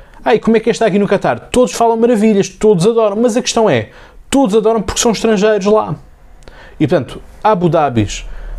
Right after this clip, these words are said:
eh, os Emirados Árabes Unidos, o, os Qatares e as Arábias Sauditas desta vida são, obviamente, carinhosos, bahreines, e são carinhosos com os estrangeiros, porque não convém fazer má publicidade, porque senão acabam-se campeonatos do mundo,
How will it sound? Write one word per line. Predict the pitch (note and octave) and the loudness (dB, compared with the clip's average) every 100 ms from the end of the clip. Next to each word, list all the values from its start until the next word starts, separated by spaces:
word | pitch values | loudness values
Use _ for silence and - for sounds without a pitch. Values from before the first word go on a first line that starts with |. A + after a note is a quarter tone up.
| - | -6
eh, | - C#3 C3 B2+ | 0 2 4 2
os | C3 | 4
Emirados | F#3+ G3+ G3+ E3+ | 4 2 2 0
Árabes | G3 E3 | 0 2
Unidos, | D3+ D#3 C3+ G#2 - - - - - - - - - | 2 2 0 -2 -8 -14 -18 -20 -20 -20 -20 -20 -14
o, | G#2+ D3+ C#3 C3+ C3 D3+ | -2 2 4 4 2 4
os | C#3+ | 2
Qatares | - F#3+ F#3 D#3+ C3 G#2 - | 0 -2 0 0 -2 -6 -6
e | - | 0
as | D#3 | 2
Arábias | D#3+ D3 C3 | 2 0 0
Sauditas | D3+ C3 B2 | 0 0 2
desta | C#3+ C3 | 0 0
vida | E3+ A3 A3+ - - - | 2 2 2 -2 -18 -16
são, | - - A#3 | -6 0 2
obviamente, | G3 G#3+ A3 G#3+ - - - - - | 2 2 0 -2 -10 -20 -20 -20 -8
carinhosos, | - A#3+ A3 G3+ G3+ D3+ | -2 0 2 2 0 0
bahreines, | C#3+ D3 D#3+ E3+ D3+ | 0 0 0 0 0
e | C#3 | 0
são | C3+ E3 | 0 0
carinhosos | F#3+ F#3 F#3 F#3+ F#3 - - - - | 0 2 2 0 -2 -12 -20 -20 -4
com | - G#3+ G#3+ | 0 0 0
os | G3+ | -2
estrangeiros, | D#3+ A3+ G#3+ A3 | 0 0 2 0
porque | - - - - - | -2 -8 -12 -10 0
não | B2 B2 | 2 2
convém | A#2+ B2 B2+ | 0 0 0
fazer | C3 C3 C#3 | 0 0 0
má | C#3+ | 0
publicidade, | C3 C3+ C3+ D#3+ D3+ - | 0 2 2 2 0 0
porque | G#2+ - | -4 0
senão | A2 G#2 - - - - | -2 -2 -6 -18 -20 -8
acabam-se | A2 - A#2+ A2 - | -6 -4 -4 -4 -4
campeonatos | A2 G#2+ G#2+ - | -2 0 0 0
do | D#3 | 2
mundo, | F3 F3+ E3+ D3+ | 4 4 4 2